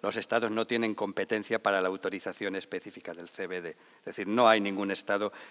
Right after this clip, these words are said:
que haya autorizado el C B D como complemento alimenticio. No puede. Por eso, algunos que se han acogido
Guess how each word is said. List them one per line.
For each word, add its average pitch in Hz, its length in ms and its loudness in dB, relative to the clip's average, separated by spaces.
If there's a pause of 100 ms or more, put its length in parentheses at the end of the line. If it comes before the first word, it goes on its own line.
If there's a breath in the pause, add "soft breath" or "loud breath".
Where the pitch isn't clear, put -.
(140 loud breath)
que - 80 0
haya 98 140 0
autorizado 95 460 -2
el 95 80 -2
C 101 160 -2
B 95 80 2
D 101 120 -2
como 104 260 -4
complemento 92 540 -6
alimenticio. 90 640 -8
No 95 140 -6
puede. 90 340 -6 (680 loud breath)
Por 107 180 4
eso, 127 380 6
algunos 117 500 4
que 107 100 -2
se 110 120 2
han 107 100 2
acogido 104 540 0